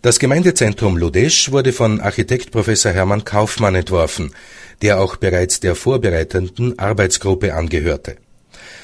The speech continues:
Bei einer Nutzfläche von dreitausendeinhundertfünfunddreißig Quadratmetern beziehungsweise einer Kubatur von vierzehntausendfünfhundert Kubikmetern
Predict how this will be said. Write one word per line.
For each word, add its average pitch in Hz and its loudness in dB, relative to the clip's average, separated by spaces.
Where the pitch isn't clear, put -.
Bei 117 4
einer 117 4
Nutzfläche 113 0
von 85 -2
dreitausendeinhundertfünfunddreißig 95 -2
Quadratmetern 107 0
beziehungsweise 95 0
einer 85 -2
Kubatur 127 0
von 85 -2
vierzehntausendfünfhundert 92 -2
Kubikmetern 113 0